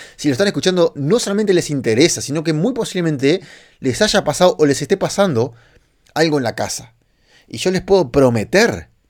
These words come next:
que si tienen algo en la casa, primero, como dice el programa, esto es paranormal sin miedo, primero no le tienen que tener miedo a nada. Ustedes son dueños de su casa, es su casa. Es muy diferente a ir a la casa de alguien,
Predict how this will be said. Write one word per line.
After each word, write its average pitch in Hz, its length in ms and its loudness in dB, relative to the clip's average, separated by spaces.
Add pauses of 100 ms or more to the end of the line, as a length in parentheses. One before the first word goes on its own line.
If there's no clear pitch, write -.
(380)
que 139 120 -4
si - 180 -4
tienen 226 340 0
algo 143 180 0
en 113 80 -2
la 101 100 -4
casa, 175 540 -2 (280)
primero, 202 680 2
como 127 200 -2
dice 151 340 0
el 123 60 -2
programa, 135 540 0 (240)
esto 151 180 -6
es 160 60 -6
paranormal 135 380 2
sin 110 160 -4
miedo, 113 340 -2
primero 214 300 2
no 226 100 0
le 202 80 -2
tienen 202 160 -2
que 156 80 -4
tener 151 180 -2
miedo 143 200 -2
a 104 40 -4
nada. 101 360 -8 (720)
Ustedes 180 880 0 (140)
son 160 260 -2
dueños 160 280 2
de 123 60 -4
su 117 160 -8
casa, 104 380 -4 (160)
es - 160 0
su 165 200 -2
casa. - 500 0 (540)
Es 196 120 6
muy 247 260 2
diferente 156 760 2 (200)
a 139 120 0
ir 165 100 2
a 156 60 0
la 147 80 0
casa 147 240 -4
de 120 160 4
alguien, 123 400 0